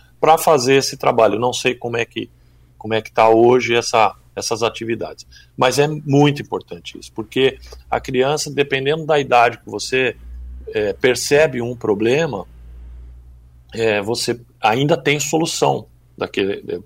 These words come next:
o caso da ambliopia, que é uma perda de acuidade visual, é, gerada por algum, algum problema, por um defeito refrativo diferente, né? Eu tenho dois graus no olho e tenho cinco no outro.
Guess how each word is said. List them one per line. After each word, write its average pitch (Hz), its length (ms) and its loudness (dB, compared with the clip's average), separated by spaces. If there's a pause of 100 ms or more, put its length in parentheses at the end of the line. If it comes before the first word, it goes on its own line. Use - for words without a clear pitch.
(120)
o 110 200 -8
caso 120 340 2
da 131 80 4
ambliopia, 139 680 2 (360)
que - 80 0
é 123 40 4
uma 127 160 4
perda 143 380 2
de 113 120 -2
acuidade 107 500 0
visual, 107 540 2 (420)
é, 104 360 -4
gerada 135 540 4
por 120 200 -4
algum, 113 420 -4 (220)
algum 104 240 -8
problema, 110 320 -6
por 156 120 -6
um - 20 -4
defeito 160 420 0
refrativo 143 540 0
diferente, 127 600 -2
né? 127 220 0
Eu 123 80 2
tenho 135 240 -2
dois 147 280 4
graus 151 280 6
no 160 80 -2
olho 185 400 2 (240)
e - 80 -6
tenho 156 220 0
cinco 170 440 -2
no 139 80 2
outro. 151 360 4